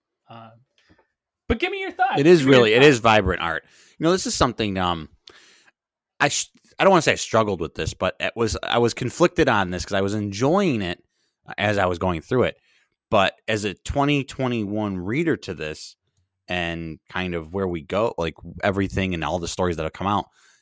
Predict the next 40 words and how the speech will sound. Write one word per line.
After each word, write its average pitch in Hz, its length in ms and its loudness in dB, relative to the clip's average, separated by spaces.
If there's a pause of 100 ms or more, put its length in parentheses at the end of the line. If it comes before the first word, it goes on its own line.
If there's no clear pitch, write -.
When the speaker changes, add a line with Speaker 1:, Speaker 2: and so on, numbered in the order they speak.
(120)
Speaker 2:
this 120 260 0
felt 117 360 2
very 101 600 0 (1300)
derivative 107 520 4
to - 100 -16
me. 69 260 -16 (280)
Speaker 1:
Of 135 180 -10
a 123 40 -16
time? 139 520 -12 (280)
Speaker 2:
Uh, 101 160 -2
well, 139 120 4
not 185 160 4
Speaker 1:
Of - 0 -
Speaker 2:
necessarily 156 340 4
of 107 60 2
a 107 40 0
Speaker 1:
your 117 80 0
Speaker 2:
time, 180 200 4
but, 107 100 2
like, 113 140 4
of 107 120 0
a, 101 140 4
a, 92 40 0
of 90 440 0
a 87 140 -2
character 120 420 -2
set. 82 220 -4
I'm 123 160 2
reading 123 240 0
this 110 220 -4
and 104 80 -4
I 98 60 0
was 95 100 -2
like, 95 120 -4
"Oh, 110 160 2
this 95 200 -4
is 98 80 -6
kind 92 280 -4
of 87 80 -4
the, 85 480 -6